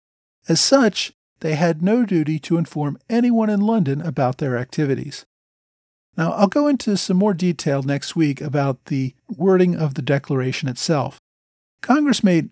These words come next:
all sorts of declarations that have not been so memorable and repeated.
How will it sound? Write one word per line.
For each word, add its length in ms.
all 160
sorts 360
of 100
declarations 1000
that 200
have 260
not 280
been 180
so 260
memorable 540
and 240
repeated. 480